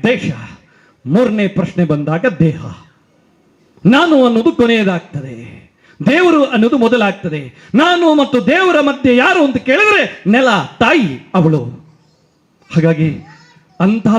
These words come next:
ತಾಯಿಗೆ ಶ್ರೀನಿವಾಸನ ಮದುವೆಯ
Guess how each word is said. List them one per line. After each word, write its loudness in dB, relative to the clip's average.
ತಾಯಿಗೆ -2
ಶ್ರೀನಿವಾಸನ 0
ಮದುವೆಯ 2